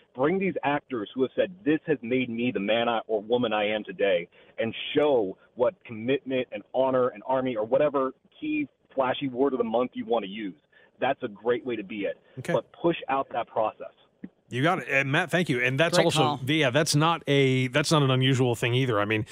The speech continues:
Speaker 2: i-, i-, out of the acting realm, but into musicians, recruiters have been using that, i-, if, if,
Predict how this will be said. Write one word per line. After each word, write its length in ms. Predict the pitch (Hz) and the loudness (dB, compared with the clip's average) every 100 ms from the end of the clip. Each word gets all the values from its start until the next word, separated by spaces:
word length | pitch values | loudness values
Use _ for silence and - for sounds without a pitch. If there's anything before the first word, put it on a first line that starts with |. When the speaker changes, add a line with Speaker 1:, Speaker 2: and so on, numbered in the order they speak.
| - - | -14 -8
Speaker 2:
i-, 40 | 143 156 151 143 147 | -8 -6 -8 -8 -8
i-, 40 | 151 | -2
out 140 | 139 | 0
of 60 | 123 | 2
the 120 | 120 | 2
acting 280 | 139 139 113 | 2 0 0
realm, 220 | 107 110 | 0 0
but 140 | 120 | -2
into 180 | 123 127 | -2 -2
musicians, 720 | 113 110 101 131 - 185 175 - - - | 0 0 0 0 2 2 0 -2 -12 -4
recruiters 460 | 135 131 208 160 | -2 2 2 2
have 80 | 131 | 2
been 140 | 123 127 | 0 0
using 240 | 143 135 | 0 0
that, 220 | 131 135 131 | 0 -2 0
i-, 100 | 147 | -2
if, 180 | 143 143 143 | 0 -4 -4
if, 180 | 110 | -8